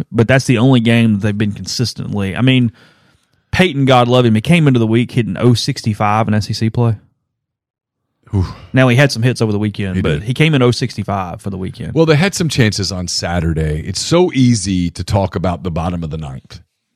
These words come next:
Speaker 2: because that's what you remember, and it's
Speaker 1: Yeah,
Speaker 2: the
Speaker 1: sure.
Speaker 2: bottom of the ninth. But they had some chances to make that a four, a five, a six-run game.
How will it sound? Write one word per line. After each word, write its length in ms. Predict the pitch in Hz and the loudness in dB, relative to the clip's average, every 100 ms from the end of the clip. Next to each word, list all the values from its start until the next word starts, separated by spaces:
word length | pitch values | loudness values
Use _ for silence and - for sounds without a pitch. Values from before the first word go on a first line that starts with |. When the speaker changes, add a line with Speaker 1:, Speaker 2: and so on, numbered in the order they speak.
| _ _ | _ _
Speaker 2:
because 260 | - - 107 | -10 -4 -2
that's 180 | 104 - | 0 0
what 200 | 98 - | 0 2
you 80 | 95 | 2
remember, 440 | 90 87 76 80 | 2 -2 -2 -2
and 120 | 82 | -2
it's 80 | 254 | 0
Speaker 1:
Yeah, 40 | 151 | 0
Speaker 2:
the 80 | |
Speaker 1:
sure. 120 | 92 156 | 2 2
Speaker 2:
bottom 180 | 104 | 2
of 60 | 90 | 0
the 60 | 101 | 2
ninth. 320 | 101 76 - | 0 -2 -6
But 140 | - - | -4 -2
they 120 | 87 | 0
had 200 | 170 196 | 0 -2
some 200 | - 107 | -4 -6
chances 680 | - 104 98 - 76 69 - | -2 0 0 -2 -8 -8 -6
to 120 | - | 0
make 300 | 95 104 - | 2 2 0
that 220 | 98 82 - | -4 -4 -8
a 80 | 85 | -12
four, 480 | - 101 87 78 | 0 2 2 -2
a 60 | 76 | -6
five, 420 | - 101 92 82 | -2 0 0 -4
a 60 | 76 | -6
six-run 720 | - - 101 - 92 87 78 | -6 -4 -4 -4 -2 -2 -2
game. 300 | 73 71 58 | -4 -6 -8